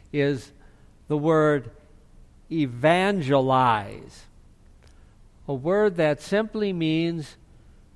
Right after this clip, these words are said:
to announce good news. It's the word that's used of what the angel Gabriel did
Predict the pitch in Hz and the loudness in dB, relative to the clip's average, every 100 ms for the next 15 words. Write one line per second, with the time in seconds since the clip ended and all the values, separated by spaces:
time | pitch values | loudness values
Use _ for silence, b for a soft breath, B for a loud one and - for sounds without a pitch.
0 | - - 147 139 151 - 135 131 120 139 | -14 -2 0 0 -2 -6 -6 -6 -4 0
1 | 165 180 190 - - - - - 143 123 | 2 2 0 -6 -18 -20 -20 -20 -12 -2
2 | 147 151 151 151 139 - - - 139 160 | 2 2 0 -6 -12 -18 -20 -14 -2 4
3 | 170 127 107 110 - - - - - - | 4 4 -2 -10 -18 -20 -20 -20 -20 -20
4 | - b b b b b b 120 - 170 | -20 b b b b b b -16 -4 2
5 | 214 226 185 180 - 175 190 220 202 143 | 6 6 6 2 0 4 6 6 4 2
6 | 156 127 156 170 170 - 151 165 190 175 | 0 4 4 4 2 -14 -2 0 2 2
7 | 165 143 180 208 190 165 160 139 147 160 | 2 4 4 6 6 6 6 6 4 4
8 | 151 | 0